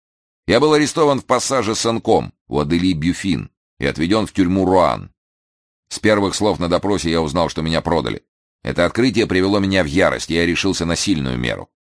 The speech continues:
Это был, так сказать, первый дебют в новой для меня карьере. Я написал генеральному комиссару полиции Дюбуа с просьбой поговорить со мной наедине. Меня в тот же вечер привели к нему в кабинет.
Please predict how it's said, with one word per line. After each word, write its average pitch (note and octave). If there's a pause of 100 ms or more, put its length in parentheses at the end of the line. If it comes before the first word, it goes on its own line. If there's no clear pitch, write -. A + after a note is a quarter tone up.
(160)
Это D2+
был, F2+
так -
сказать, E2+ (280)
первый F#2+
дебют F#2+
в B1
новой C2+
для A#1
меня B1+
карьере. C2+ (440)
Я D#2
написал A#2
генеральному G#2
комиссару G2
полиции F2+
Дюбуа F#2
с -
просьбой E2+
поговорить E2+
со D#2
мной E2 (120)
наедине. F2+ (320)
Меня G#2+
в -
тот A#2
же G2+
вечер G#2
привели F2+
к -
нему E2+
в -
кабинет. E2